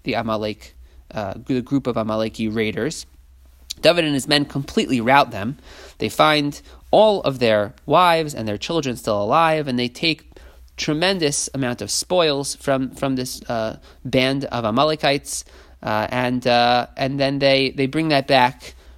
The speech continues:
to, uh, to their, to their camp. And the spoils that they find are not just the spoils from Tsiklag, from their own town, but spoils from many cities that had been raided and despoiled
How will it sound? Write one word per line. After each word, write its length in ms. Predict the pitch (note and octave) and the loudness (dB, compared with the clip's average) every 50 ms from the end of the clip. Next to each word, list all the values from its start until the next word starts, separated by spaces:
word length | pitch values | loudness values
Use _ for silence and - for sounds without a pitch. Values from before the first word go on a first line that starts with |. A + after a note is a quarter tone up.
| - - - | -20 -16 -12
to, 480 | - - - C3 B2+ B2 B2 A#2+ A#2 A#2+ | -6 -4 -2 0 0 0 0 0 0 2
uh, 340 | A#2 A2+ A2+ A2+ A2+ G#2+ - - - | 4 4 4 4 2 0 -2 -6 -4
to 100 | - C3+ | -2 0
their, 440 | B2 B2 A#2 A2+ A2+ A2+ A#2 - - - - | 2 2 2 2 2 0 -2 -6 -10 -16 -8
to 100 | - C#3 | -4 -2
their 160 | A2+ A2+ A2 | 0 0 0
camp. 360 | - - - - - - - - | -2 -2 -6 -6 -6 -8 -12 -6
And 320 | - B2+ C3 C3 B2 - - - - - - - - - - - - _ - - - - | -2 0 0 0 -2 -4 -10 -20 -20 -20 -20 -20 -20 -20 -20 -20 -20 _ -20 -20 -16 -8
the 140 | - C#3 B2+ | -4 -4 -2
spoils 320 | - - G3 G3+ F#3 F3 | 0 2 4 4 4 4
that 100 | D3+ C#3+ | 2 0
they 120 | C3+ C#3 C3+ | 0 0 0
find 400 | - G3 F#3+ D#3 B2+ B2+ C3 - | 2 2 2 2 2 2 0 0
are 100 | C3 C3 | 0 0
not 200 | C#3+ E3 E3 - | 2 2 2 0
just 160 | E3 D3+ - | -2 -4 -2
the 80 | C3+ C3 | -4 -4
spoils 480 | - - D3+ C#3+ C#3 C3 B2+ B2+ - - - - - - - - - | -2 0 2 4 4 2 0 -2 -8 -16 -20 -20 -20 -20 -20 -20 -20
from 240 | - - C3+ A#2+ A#2 | -6 0 0 0 0
Tsiklag, 540 | - - D#4 F4 - - B2 G#2+ G#2 A2 - | 2 0 0 0 2 4 4 6 6 4 2
from 100 | - A#2 | -2 -2
their 160 | A#2 A2+ A#2 | 0 2 4
own 160 | F#3+ B3+ C#4+ | 4 2 2
town, 260 | - - B2 A#2 A2 G#2+ | 2 2 2 0 0 0
but 180 | A#2 A2+ - | -2 -4 -6
spoils 520 | - - - - - D3+ D3+ D3 C#3+ - - | -8 -12 -8 -2 0 2 2 2 2 0 -2
from 340 | - C3 C3 B2+ - - - - - - - | -2 -2 -2 -2 -4 -8 -18 -20 -20 -14 -8
many 340 | D3 D3 F#3 A#3+ C4+ B3 G3 | -2 2 2 2 2 2 0
cities 380 | - - B3 G#3+ F3+ D#3 C#3 | 0 0 0 2 2 0 2
that 100 | C3+ C3 | 0 0
had 220 | C#3+ C#3+ C#3 C3 B2 | 0 0 -2 0 0
been 340 | C3 B2+ B2 C3 B2+ - - - - - | 0 2 2 0 -2 -4 -10 -12 -4 0
raided 480 | B2+ C#3 E3+ G3 F#3+ D3+ C3+ C3 C3 | 2 4 4 4 4 4 2 2 0
and 180 | B2 - C3 - | 0 -2 -4 -4
despoiled 640 | - A#2+ - - - A3 F#3+ C#3 B2 B2 A#2+ - | -4 -4 -2 0 2 4 6 6 4 4 2 -2